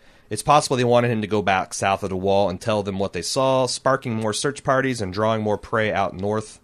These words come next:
of the protection of the Wall where they'd be vulnerable to them. But it's also possible they spared the Crow trying to communicate with mankind. The fact that they leave their bodies of their victims in patterns, patterns which we now know originate with the Children of the Forest,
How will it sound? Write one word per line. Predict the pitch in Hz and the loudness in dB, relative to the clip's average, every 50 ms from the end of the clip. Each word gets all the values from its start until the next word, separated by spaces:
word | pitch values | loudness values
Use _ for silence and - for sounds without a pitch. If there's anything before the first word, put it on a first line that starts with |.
| _ _ _ _ _ _ - | _ _ _ _ _ _ -10
of | 92 87 | -10 -8
the | 95 | -8
protection | - 104 - - 117 113 - - 123 | -10 -6 -2 -2 0 0 -2 -4 -4
of | 110 101 | -4 -2
the | 101 | -2
Wall | 95 101 98 101 101 101 | 0 2 2 2 2 2
where | 98 95 | 0 -2
they'd | 95 92 85 | -4 -4 -6
be | 92 95 | -6 -8
vulnerable | 87 85 98 107 107 95 85 82 78 73 | -6 -4 -2 -2 -2 -2 -4 -6 -8 -10
to | - 82 | -10 -12
them. | 73 76 67 - - - - - - - - - - - - - | -12 -12 -12 -12 -14 -16 -18 -20 -20 -20 -20 -20 -20 -10 -6 -2
But | 123 | 0
it's | 147 | 2
also | 208 220 220 - 170 | 2 4 4 2 2
possible | - 135 123 123 - - 117 | 4 4 4 4 2 0 -4
they | 101 104 | -4 -4
spared | - - - 107 101 98 | -4 -4 -2 -2 -2 -2
the | 101 95 | -4 -6
Crow | - - - 101 95 92 92 92 | -8 -6 -4 -4 -2 -2 -2 -4
trying | - 104 98 95 95 | -4 -4 -4 -4 -4
to | 87 | -6
communicate | - - 101 98 95 90 - 98 82 73 | -10 -10 -8 -8 -8 -6 -6 -6 -6 -6
with | 80 90 | -6 -8
mankind. | 87 85 82 78 - 135 135 120 101 87 78 76 80 85 - - | -8 -8 -8 -8 -6 -2 -2 0 0 -2 -4 -8 -12 -14 -14 -14
The | 107 | -10
fact | - - 110 104 98 - | -6 -2 -2 -2 -2 -4
that | 87 - | -6 -8
they | 101 92 | -8 -6
leave | 92 101 101 95 95 | -6 -6 -8 -6 -6
their | 98 | -6
bodies | 87 95 92 95 92 95 95 95 95 92 - | -4 -2 0 0 0 -2 -2 -6 -6 -8 -10
of | - 87 85 | -12 -10 -10
their | 92 85 | -10 -8
victims | 85 95 - - - 90 90 87 90 | -8 -8 -10 -8 -10 -10 -10 -10 -12
in | 85 - | -10 -4
patterns, | - 117 113 110 110 110 107 107 107 - - | 0 0 2 2 2 0 -2 -4 -6 -8 -4
patterns | - 101 95 98 95 92 - | -2 -2 -2 -2 -4 -6 -10
which | 95 - - | -12 -12 -10
we | 95 90 | -8 -6
now | 90 90 92 92 | -4 -4 -4 -4
know | 92 95 92 92 | -4 -4 -4 -4
originate | 87 82 95 92 92 92 92 90 90 - 76 | -4 -4 -6 -8 -8 -8 -8 -6 -6 -6 -8
with | 87 - - | -10 -12 -12
the | 78 | -12
Children | - - 104 92 92 87 | -10 -8 -8 -8 -8 -10
of | 80 | -12
the | - | -8
Forest, | - 135 131 123 117 110 - - | -4 0 2 2 2 0 -2 -6